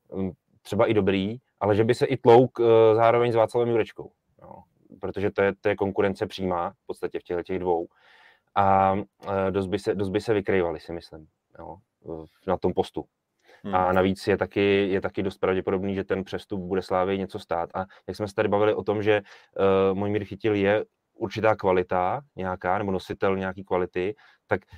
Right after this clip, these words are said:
Speaker 1: za mě je to především v tom jeho nastavení a v tom, v tom nasazení, který umí dát do zápasu. V tom, že to je prostě bojovník, že to je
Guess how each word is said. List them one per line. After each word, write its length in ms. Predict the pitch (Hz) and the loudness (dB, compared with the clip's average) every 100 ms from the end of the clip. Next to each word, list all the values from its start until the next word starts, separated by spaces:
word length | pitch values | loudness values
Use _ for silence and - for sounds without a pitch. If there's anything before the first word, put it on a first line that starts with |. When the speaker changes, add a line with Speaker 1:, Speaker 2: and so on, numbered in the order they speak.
| - 92 | -12 -4
Speaker 1:
za 120 | 98 | 0
mě 120 | 104 | 0
je 80 | 98 | 0
to 100 | 104 | -2
především 440 | - 104 101 110 | -2 -4 -2 -4
v 80 | 101 | -4
tom 280 | 110 110 110 | -2 -2 0
jeho 180 | 107 107 | -2 -2
nastavení 720 | 101 - 101 101 104 104 104 | -4 -4 -4 -2 -4 -4 -6
a 380 | 98 95 95 95 | -2 0 0 -2
v 120 | - _ _ _ | -8 _ _ _
tom, 360 | 110 104 104 101 - _ _ _ _ _ _ | 0 0 -2 -6 -12 _ _ _ _ _ _
v 100 | _ - | _ 2
tom 260 | 107 104 | 2 4
nasazení, 640 | 104 - 131 107 98 85 - | 0 0 2 2 2 -2 -4
který 300 | 101 95 101 | -2 -2 -2
umí 220 | 101 101 | -2 2
dát 160 | 101 | 2
do 120 | 101 98 | 2 2
zápasu. 520 | 98 98 87 - 73 | 2 0 -4 -8 -18
V 220 | _ _ | _ _
tom, 160 | 98 98 | -4 -4
že 80 | |
to 120 | 98 98 | -2 0
je 140 | 98 | 0
prostě 340 | 104 98 101 | -2 -4 -4
bojovník, 480 | 92 95 98 104 98 | -2 -2 -2 -4 -6
že 120 | 92 | -8
to 120 | 87 98 | -4 -2
je 280 | 95 95 | 0 -2